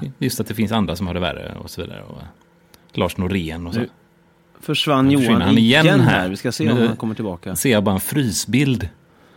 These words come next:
Speaker 1: på honom.
Speaker 2: V-,
Speaker 1: Med två
Speaker 2: väldiga
Speaker 1: stycken
Speaker 2: problem med mottagningen idag.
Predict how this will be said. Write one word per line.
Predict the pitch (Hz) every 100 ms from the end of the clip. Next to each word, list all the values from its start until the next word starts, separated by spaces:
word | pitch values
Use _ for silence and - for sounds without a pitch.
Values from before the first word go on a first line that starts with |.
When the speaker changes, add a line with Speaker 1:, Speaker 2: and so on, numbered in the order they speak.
| _ _ _
Speaker 1:
på | -
honom. | 110 95 90 - _ _
Speaker 2:
V-, | - 113 -
Speaker 1:
Med | 123
två | 131
Speaker 2:
väldiga | 110 143 151
Speaker 1:
stycken | 110 123
Speaker 2:
problem | 98 170 139
med | 123
mottagningen | 135 120 120 107 113
idag. | 117 98